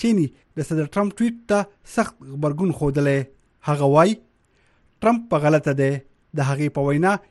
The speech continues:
یووانویچ یو داسې ښځه ده چې د څو اشرو نه د امریکایي حکومت لپاره کار کوي او زما نه دی خیال چې صدر ټرمپ به داسې کړی وي.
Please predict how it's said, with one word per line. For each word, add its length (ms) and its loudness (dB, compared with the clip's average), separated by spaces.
یووانویچ 500 2
یو 100 0
داسې 240 -2
ښځه 260 -2
ده 80 2
چې 100 -8
د 60 -2
څو 120 -4
اشرو 340 -2
نه 100 -4
د 160 -4
امریکایي 420 -2
حکومت 420 -4
لپاره 320 -6
کار 220 0
کوي 260 0
او 140 2
زما 240 2
نه 180 2
دی 140 0
خیال 160 0
چې 80 -6
صدر 240 -2
ټرمپ 300 -4
به 120 0
داسې 280 -2
کړی 240 0
وي. 160 -4